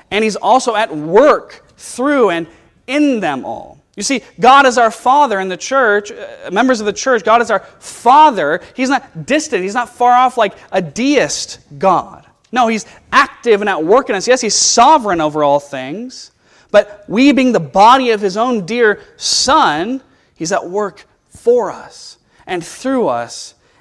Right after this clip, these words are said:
and in us. That, that almighty power that he, that he has,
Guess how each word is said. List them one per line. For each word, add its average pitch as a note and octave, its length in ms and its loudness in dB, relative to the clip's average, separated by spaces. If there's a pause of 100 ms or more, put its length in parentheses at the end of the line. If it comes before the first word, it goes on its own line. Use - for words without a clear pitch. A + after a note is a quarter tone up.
and C#3+ 260 -8 (440)
in F3 200 -2
us. - 480 -18 (200)
That, - 320 -4
that - 420 -2
almighty A3+ 540 4
power G#3 640 2
that F3+ 160 -4
he, E3+ 220 -4 (160)
that D#3+ 100 -6
he D#3+ 80 2
has, - 1000 -2